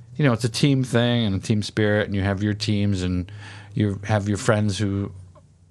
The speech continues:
watch the same, follow the same teams, root for the same teams and stuff like that.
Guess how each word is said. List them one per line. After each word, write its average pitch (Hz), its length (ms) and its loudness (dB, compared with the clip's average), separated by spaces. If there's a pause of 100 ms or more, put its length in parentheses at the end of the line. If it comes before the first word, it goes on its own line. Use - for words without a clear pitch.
(760)
watch 110 300 0
the 110 60 -2
same, 101 280 0
follow 113 420 2
the 98 60 -2
same 104 220 0
teams, 104 340 0
root 92 220 -4
for 98 100 -4
the 90 80 -6
same 90 280 -4
teams 87 260 -4
and 87 80 -8
stuff 85 220 -8
like 80 140 -8
that. 82 280 -4